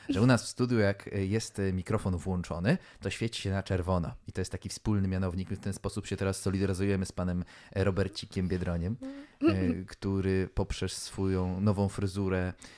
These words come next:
Speaker 1: e, podbija, m, zachodnie salony, e, który, no, teraz jakimiś tam kartkami macha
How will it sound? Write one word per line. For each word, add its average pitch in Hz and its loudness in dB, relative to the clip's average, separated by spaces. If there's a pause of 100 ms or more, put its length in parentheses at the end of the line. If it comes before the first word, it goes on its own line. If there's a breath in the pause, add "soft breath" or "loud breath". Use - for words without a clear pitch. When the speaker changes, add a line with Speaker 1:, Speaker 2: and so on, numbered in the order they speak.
(140)
Speaker 1:
e, 95 0
podbija, 90 -2
m, 95 2
zachodnie 95 -2
salony, 87 0 (480 soft breath)
e, 92 0
który, 95 2
no, 95 2
teraz 95 0
jakimiś 92 -4
tam 92 -2
kartkami 175 4
macha 160 4